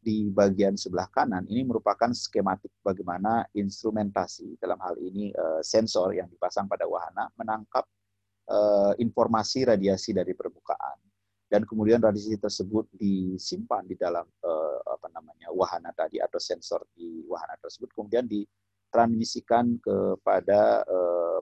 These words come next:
penerima yang ada di permukaan, kemudian dari permukaan dia akan,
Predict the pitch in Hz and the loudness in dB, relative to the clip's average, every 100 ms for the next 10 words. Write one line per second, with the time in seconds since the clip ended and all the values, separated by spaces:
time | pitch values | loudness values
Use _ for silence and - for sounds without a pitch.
0 | - 107 101 120 117 104 95 90 87 85 | 0 0 2 2 2 0 -2 -4 -6 -6
1 | - - _ - 90 - - - 95 95 | -10 -12 _ -6 -4 -4 -8 -12 -4 -2
2 | 98 87 87 - 87 85 - - 101 98 | 0 -2 -4 -10 -14 -8 -6 -4 -4 -2
3 | 90 80 - 85 | -2 -2 -2 -4